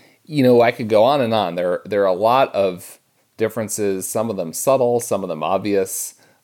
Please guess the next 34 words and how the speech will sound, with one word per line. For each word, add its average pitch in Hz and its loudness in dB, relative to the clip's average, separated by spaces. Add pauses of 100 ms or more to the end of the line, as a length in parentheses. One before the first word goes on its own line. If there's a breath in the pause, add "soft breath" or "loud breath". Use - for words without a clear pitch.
(220)
in 101 -8
the 87 -8
user 104 -2
experience 143 -10 (220 soft breath)
of 101 -6
these 95 -4
different 92 -4
data 82 -4
warehouses. 123 -2 (220 soft breath)
But 104 -4
really, 156 0
the 98 -4
best - -4
way 95 2
to 87 -4
assess 113 -4
this 90 -10
is 87 -12
just - -12
to - -18
try 87 -4
them 78 -8
out. 80 -8 (160)
Uh, 78 -8 (260 soft breath)
what 104 0
I 131 4
always 196 0
tell 107 0
people 80 -8 (280 soft breath)
is 101 -8
that, 90 -2 (220 soft breath)
you 107 -10
know, 95 -2
the, 90 -2